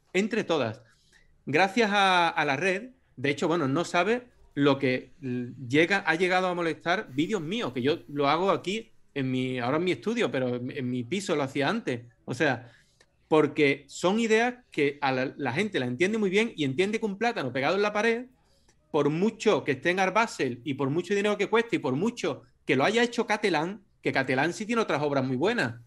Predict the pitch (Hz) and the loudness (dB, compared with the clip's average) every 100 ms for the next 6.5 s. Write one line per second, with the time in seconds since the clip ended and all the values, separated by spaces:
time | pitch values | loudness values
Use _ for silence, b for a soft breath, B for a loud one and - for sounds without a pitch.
0 | _ _ 127 127 127 156 160 165 214 156 | _ _ -2 -2 0 0 2 0 0 0
1 | 131 127 131 160 165 151 202 - 139 202 | 0 0 2 2 0 0 -2 -4 -4 -2
2 | 185 - - _ 151 139 - - 143 160 | -2 -4 -16 _ 0 0 -2 -6 -2 0
3 | 190 208 202 185 170 - 151 135 156 147 | 2 2 2 0 0 -8 -14 -2 2 2
4 | 277 139 131 185 202 208 247 254 - _ | -2 -2 -2 -2 0 0 -2 -4 -12 _
5 | - 208 156 151 143 165 156 135 117 - | -8 -2 0 0 0 0 0 -4 -8 -18
6 | _ - 151 143 - | _ -10 -6 -6 -8